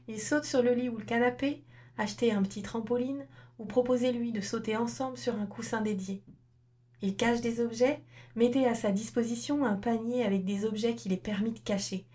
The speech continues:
et organisez une grande partie de tu chauffes, tu refroidis en famille. Même si ça ne dure que cinq ou dix minutes, faites-le. Vous n'avez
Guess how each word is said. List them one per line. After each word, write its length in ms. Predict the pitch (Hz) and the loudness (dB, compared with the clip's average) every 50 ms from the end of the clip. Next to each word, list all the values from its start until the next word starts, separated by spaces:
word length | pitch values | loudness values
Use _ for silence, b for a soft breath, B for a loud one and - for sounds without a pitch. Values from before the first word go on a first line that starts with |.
| B B B B - | B B B B 0
et 100 | 190 180 | 2 2
organisez 560 | 180 185 190 185 185 190 202 196 196 240 240 | 4 4 4 6 6 4 4 2 2 2 4
une 140 | 220 190 185 | 4 4 4
grande 320 | 180 196 196 247 254 247 | 2 2 0 0 0 0
partie 380 | 247 240 240 - - - 269 240 | -2 -2 -4 -4 -4 -6 -4 -4
de 260 | 208 196 190 185 185 | -2 -2 0 -2 -2
tu 200 | 185 - - 233 | -4 -8 -8 -8
chauffes, 280 | 226 - 240 240 - - | -2 0 0 0 0 -4
tu 100 | - 226 | -4 -4
refroidis 460 | - - - - 214 208 214 226 220 | -4 -4 -8 -4 -4 -4 -2 0 -2
en 100 | 208 196 | -2 -2
famille. 360 | 196 - 202 196 190 180 170 - - _ _ _ _ _ b b b b b b b b b b | -2 -2 0 0 0 -2 -4 -10 -20 _ _ _ _ _ b b b b b b b b b b
Même 140 | 247 277 294 | 4 4 4
si 140 | 285 285 262 | 4 4 0
ça 180 | 269 277 254 | 2 4 2
ne 60 | 254 247 | 4 2
dure 180 | 233 202 190 | 0 0 0
que 100 | - 190 | -2 -4
cinq 340 | 185 - - 269 269 269 247 | -4 0 2 2 2 2 0
ou 40 | 208 | -2
dix 160 | 190 208 226 | -2 0 -2
minutes, 320 | 240 247 254 320 320 - | -4 -2 -4 -4 -6 -6
faites-le. 480 | - - - 311 302 - - 302 311 285 - - _ _ _ B B B B B B B B B B B | -10 -6 -4 -4 -4 -4 -4 -2 -2 -2 -4 -10 _ _ _ B B B B B B B B B B B
Vous 160 | - 214 226 233 | -4 0 4 4
n'avez 340 | 233 233 214 220 214 208 | 4 4 4 0 -4 -4